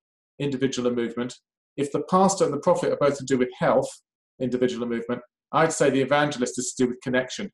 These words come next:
They connect the people in the church and they connect the church to the, to the world. Um, so there's a few thoughts, and, um, I,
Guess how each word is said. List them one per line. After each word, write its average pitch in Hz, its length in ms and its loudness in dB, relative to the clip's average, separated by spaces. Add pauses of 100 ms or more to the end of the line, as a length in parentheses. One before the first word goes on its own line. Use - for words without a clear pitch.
(140)
They 123 100 2
connect 131 320 0
the 123 80 -6
people 147 280 0
in 147 100 4
the 147 100 -2
church - 300 0 (120)
and 127 160 2
they 123 80 2
connect 120 320 -6
the 117 100 -12
church - 460 -2 (280)
to 127 80 -2
the, 113 140 -6 (160)
to 127 100 -2
the 113 100 -4
world. 110 320 2 (1300)
Um, 143 320 0 (180)
so 190 400 6 (260)
there's 226 220 6
a 220 40 4
few 220 240 2
thoughts, 175 680 2
and, 165 260 0
um, 170 300 4 (260)
I, 175 220 2